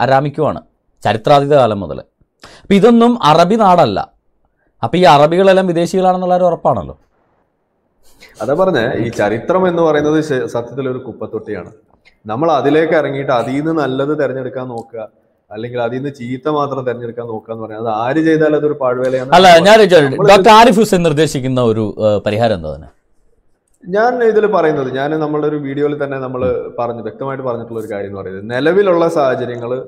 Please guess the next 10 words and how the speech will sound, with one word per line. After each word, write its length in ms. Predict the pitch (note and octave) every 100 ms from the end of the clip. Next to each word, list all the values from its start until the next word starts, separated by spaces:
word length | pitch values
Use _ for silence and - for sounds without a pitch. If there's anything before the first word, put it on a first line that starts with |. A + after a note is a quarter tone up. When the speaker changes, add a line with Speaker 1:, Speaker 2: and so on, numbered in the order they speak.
| -
Speaker 2:
കാര്യങ്ങൾ 400 | A2+ A2+ A2+ A#2
മൻ-, 200 | A#2 A2+ -
പരിശോധിച്ച് 560 | A2 G#2 A#2+ A#2+ A#2+
കഴിഞ്ഞാൽ 220 | A#2 G2+ G2+
നമുക്ക് 180 | G2+
മനസ്സിലാവുന്ന 480 | G2+ G2+ G2+ A#2 A#2
ഒരു 120 | G#2
കാര്യം, 220 | G2 F#2 G2
Speaker 1:
ഉം. 60 | G#2+
Speaker 2:
നിലവിൽ 480 | A2 C#3 F3+ -